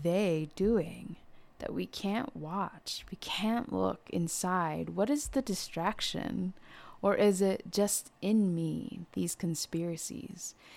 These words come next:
because my father believed in alternate realities? My father, that fucker. Today I'm angry. Today I'm lost. Today feels like being tossed. And I'm grateful it's Shabbat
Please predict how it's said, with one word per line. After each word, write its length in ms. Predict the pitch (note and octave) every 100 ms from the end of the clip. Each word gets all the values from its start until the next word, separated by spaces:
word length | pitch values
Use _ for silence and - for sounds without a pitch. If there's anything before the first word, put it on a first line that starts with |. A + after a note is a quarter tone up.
| - -
because 320 | - G3+ F3+
my 140 | E3
father 560 | C3 - E3+ E3+ F#3 F#3+
believed 600 | E3+ D#3+ D#3+ E3 F3 -
in 100 | D#3+ -
alternate 480 | E3+ E3 F3+ D#3 -
realities? 880 | D#3+ D#3 D#3 D#3+ D3+ D#3+ - - - _ _ _ _ _ _ _ _ _ -
My 60 | -
father, 800 | - E3 D#3 D3+ D3+ D#3 E3 - _ _ -
that 160 | - -
fucker. 580 | - D#3+ - F3+ F3+ - _ - - -
Today 260 | A3 A3+ A#3+
I'm 120 | A#3+ -
angry. 800 | G3+ G#3+ A3 F#3+ F3 F3 F3+ -
Today 380 | - G#3 A3 -
I'm 280 | G3 F#3 F3+
lost. 580 | F#3 F3 F3 F3 -
Today 300 | - G3+ A3
feels 280 | A3+ A#3+ A3
like 220 | G3+ F#3+ -
being 320 | G3 F3 E3+
tossed. 840 | - - F#3 F3+ - - - - - - - - -
And 80 | E3+
I'm 300 | E3 F#3 F#3+ -
grateful 500 | - G#3 G3+ - F3+
it's 200 | - E3
Shabbat 600 | - D#3+ D3+ D#3+ E3 -